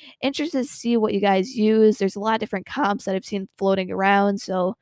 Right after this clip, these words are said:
interested to see what works and what doesn't. Um, but yeah, I mean, once again,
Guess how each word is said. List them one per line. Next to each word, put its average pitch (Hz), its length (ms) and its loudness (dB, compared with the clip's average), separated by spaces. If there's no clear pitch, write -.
interested 277 400 0
to 240 80 0
see 240 300 2
what 214 180 4
works 208 260 0
and 208 80 -4
what 190 160 -4
doesn't. 214 520 2
Um, 240 800 4
but 262 120 -4
yeah, 247 140 2
I 190 60 -6
mean, 214 320 -8
once 233 220 -4
again, 220 420 -2